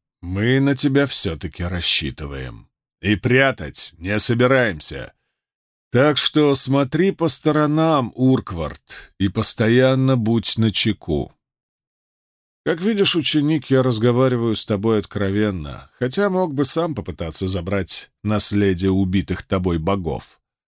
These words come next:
А знаешь, почему я этого не делаю? Я вопросительно кивнул, и он ответил: "Нас с тобой лепили из одного теста, и такое понятие, как честь,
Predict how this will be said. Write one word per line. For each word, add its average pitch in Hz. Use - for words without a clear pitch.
А 85
знаешь, 90
почему 160
я 71
этого 80
не 82
делаю? 67
Я 107
вопросительно 98
кивнул, 98
и 123
он 113
ответил: 87
"Нас 95
с -
тобой 90
лепили 110
из 110
одного 104
теста, -
и 90
такое 117
понятие, 117
как 113
честь, -